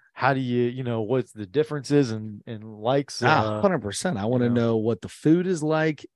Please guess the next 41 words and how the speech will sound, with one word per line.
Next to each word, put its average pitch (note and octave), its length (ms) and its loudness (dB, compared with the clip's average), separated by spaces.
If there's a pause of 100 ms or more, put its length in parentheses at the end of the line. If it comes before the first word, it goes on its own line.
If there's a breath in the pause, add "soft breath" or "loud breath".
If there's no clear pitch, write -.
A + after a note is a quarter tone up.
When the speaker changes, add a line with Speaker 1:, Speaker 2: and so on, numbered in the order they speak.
Speaker 1:
Yeah. A#2+ 80 -6
Speaker 2:
there D#3 320 2
compared D#3 440 -2
to C#3+ 80 -6
here, D3+ 460 -2 (380 loud breath)
you C#3+ 120 0
know, A#2+ 180 0
what A2+ 360 2
is C3+ 200 2
the, A#2 360 2 (120)
I, B2 220 -4
I - 20 0
wanna C3+ 320 4
know A2+ 140 2
a G#2+ 60 0
lot F#2 200 -6
of F2 80 -8
stuff. - 400 -8
I'm, G#2+ 200 -4
I'm, G2+ 280 -4 (880 soft breath)
I A2+ 60 2
wanna D3 180 6
keep D#3 260 -2
the D3 80 -2
relationship C3 560 2
going. B2 280 0
Bobby A#2 280 0
was F#2+ 140 -4
great. G#2+ 460 2
He's A2+ 180 -8
been A2+ 180 -4
so - 380 4
good A2+ 260 0
to A2+ 140 0
us. A2 120 -4
He's G#2+ 160 -8
so D#3 300 0
knowledgeable. G#2+ 680 -2 (320 loud breath)
He B2 140 -6
takes - 460 -2
the, A#2 360 0